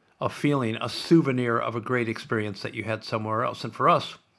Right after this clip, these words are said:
it's that souvenir of being at a great store with a great friend. And that, that's what it's all about. When I used to work at Disney, it was very important that all the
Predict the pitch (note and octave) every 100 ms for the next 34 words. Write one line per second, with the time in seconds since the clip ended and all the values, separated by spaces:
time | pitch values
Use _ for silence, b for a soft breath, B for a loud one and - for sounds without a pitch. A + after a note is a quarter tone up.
0 | _ A#2+ - B2 - A#2 A2+ A2+ A2 G#2+
1 | A2+ A#2 G#2+ A2 - B2 A2 A2 A#2 A2+
2 | A#2 - A2 A2 - _ B B B B
3 | B A#2 A2 A2 A2 _ _ _ _ B
4 | B B - - - D3 C#3+ C#3 C#3 -
5 | B2 A#2+ A#2+ A2+ A2 B2+ - _ b b
6 | D3+ D#3 D#3+ D#3+ D3+ D3 C#3+ B2+ C3+ C#3+
7 | B2 - - _ _ _ _ _ _ _
8 | - b b b _ - _ _ - C#3+
9 | C3+ A2+ A2+ E3 E3+ D#3 - D#3 C#3 A2+
10 | - C3 B2 B2 D3 D#3+ D#3 C#3 C#3 C3